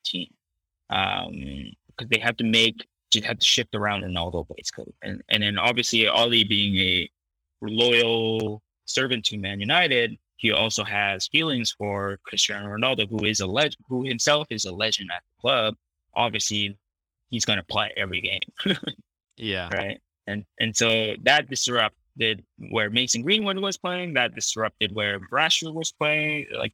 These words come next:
Speaker 1: whole team. And then Jordan Sancho coming also made it more difficult for Martial. That's why Martial's now left, you know. And, and
Speaker 2: Yeah.
Speaker 1: definitely has disrupted the team. So, and rationally, yes, it has messed up the team.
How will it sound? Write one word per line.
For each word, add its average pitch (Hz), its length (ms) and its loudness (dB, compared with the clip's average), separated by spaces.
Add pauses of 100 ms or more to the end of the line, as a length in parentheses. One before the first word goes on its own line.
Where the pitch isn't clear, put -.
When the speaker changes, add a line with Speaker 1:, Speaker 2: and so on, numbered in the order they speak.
Speaker 1:
whole 160 160 2
team. - 300 -4
And 147 140 2
then 143 80 2
Jordan 165 260 4
Sancho 185 360 2
coming 175 420 -6
also 139 260 2
made 135 180 0
it 131 120 -4
more 117 100 -6
difficult 123 420 -2
for 101 100 -8
Martial. 160 760 4 (400)
That's 113 160 0
why 123 80 2
Martial's 110 420 0
now 98 220 -2
left, 156 640 0
you - 80 -6
know. 113 240 -6 (600)
And, 107 280 -8 (260)
and 107 300 -2
Speaker 2:
Yeah. 95 420 0 (240)
Speaker 1:
definitely 165 380 2
has 135 180 0
disrupted 120 480 2
the - 20 -16
team. 98 240 2 (100)
So, 113 180 2
and 131 260 0
rationally, 175 420 2
yes, 113 300 2
it 107 140 -8
has 131 180 -4
messed 120 240 -2
up 120 100 -10
the 110 60 -8
team. 139 380 -6